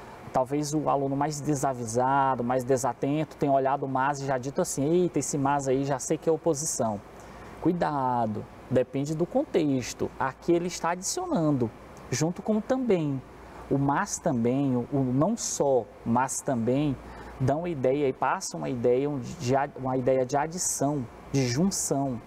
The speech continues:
ok? Portanto, a resposta correta, letra D. De alternativa, não é uma alternativa. Ele não está dizendo que no radar das autoridades está o sarampo ou outras doenças. Não, está, estão as duas doenças.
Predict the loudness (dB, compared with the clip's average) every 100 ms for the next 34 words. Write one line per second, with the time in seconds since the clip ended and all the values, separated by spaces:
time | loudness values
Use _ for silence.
0 | -14 -10 -4 0 0 -2 -10 -18 -18 -6
1 | -2 0 0 0 0 0 -2 -2 -2 0
2 | 0 0 -2 0 2 0 -2 -4 0 4
3 | 4 0 -8 -20 -18 -16 -14 -6 2 2
4 | 2 0 -2 -2 -2 0 0 0 0 0
5 | 2 4 2 2 0 0 -2 -2 0 -2
6 | 0 0 0 -2 -2 0 -2 -2 -2 0
7 | 0 -2 0 0 2 0 0 0 0 0
8 | 0 2 2 2 2 0 -2 -8 -8 -6
9 | -2 -2 -2 -2 0 2 2 -2 -6 4
10 | 6 6 4 0 0 2 2 0 0 0
11 | 0 -2 -4 -8 -12 -14 -2 0 0 -2
12 | -8 -4 -6 -6 -8 0 0 0 0 2
13 | 2 2 0 -2 -8 -10